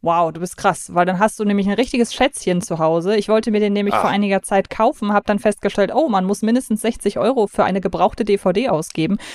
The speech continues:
Speaker 1: Hab mir den Film dann Gott sei Dank von Daniel Schröckert geliehen. Grüße an dieser Stelle. Das heißt, ich habe ihn jetzt auch gesehen. Ich freue mich. Dann lass uns nächsten Monat über Possession sprechen. Das ist doch eine coole
Speaker 2: Ja,
Speaker 1: Idee.
Speaker 2: also diese D V D war ganz normal im,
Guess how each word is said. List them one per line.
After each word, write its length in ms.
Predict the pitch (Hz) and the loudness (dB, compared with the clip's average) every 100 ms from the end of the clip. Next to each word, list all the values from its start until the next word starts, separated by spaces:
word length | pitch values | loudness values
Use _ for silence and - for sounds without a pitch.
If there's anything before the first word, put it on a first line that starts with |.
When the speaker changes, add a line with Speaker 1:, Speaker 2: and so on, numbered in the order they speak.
| - | -14
Speaker 1:
Hab 220 | - 262 320 | -2 0 2
mir 80 | |
den 160 | 254 233 | 2 2
Film 220 | - 240 | 0 0
dann 120 | 220 | 0
Gott 200 | 208 247 | 2 0
sei 100 | - | 2
Dank 180 | 240 220 | 0 0
von 140 | - 208 | 0 0
Daniel 320 | 202 233 226 | 2 2 0
Schröckert 440 | - 269 214 180 | 0 -2 0 -2
geliehen. 320 | 165 156 190 | -2 0 0
Grüße 260 | 202 254 - | 0 0 0
an 100 | 170 | 0
dieser 240 | 170 170 | 2 0
Stelle. 380 | 165 - 160 196 240 - - | 0 -2 2 2 0 -14 -6
Das 100 | 208 | -2
heißt, 160 | 226 269 | 0 -2
ich 100 | 254 | 0
habe 140 | 269 | 0
ihn 60 | 269 | 2
jetzt 160 | 254 - | 0 2
auch 180 | 240 | 0
gesehen. 320 | - 202 202 208 | 0 -2 0 0
Ich 160 | 190 | -6
freue 220 | - 220 | -2 0
mich. 100 | 214 | 0
Dann 140 | 190 214 | 0 0
lass 160 | 302 | 0
uns 160 | 359 247 | -4 -2
nächsten 340 | 262 285 - | -2 -2 0
Monat 320 | 240 254 240 226 | 0 2 0 -4
über 240 | 214 214 | -2 -2
Possession 460 | - 214 202 - 180 | -2 -6 -4 -4 -6
sprechen. 360 | - 143 - | -4 -8 -2
Das 100 | - | -2
ist 100 | 285 | 2
doch 40 | 247 | 0
eine 100 | 214 | 0
coole 200 | - 202 | -2 0
Speaker 2:
Ja, 100 | 151 165 | 2 0
Speaker 1:
Idee. 160 | 135 135 _ | -6 -10 _
Speaker 2:
also 240 | - 131 120 | -4 -2 -2
diese 300 | 127 131 117 | -4 -6 0
D 100 | 123 | 0
V 160 | 120 | 0
D 180 | 117 117 | 0 0
war 100 | 131 | 0
ganz 240 | 120 123 - | 0 -4 -4
normal 400 | 139 139 147 147 | -2 0 0 -2
im, 360 | 156 139 139 | -4 -4 -4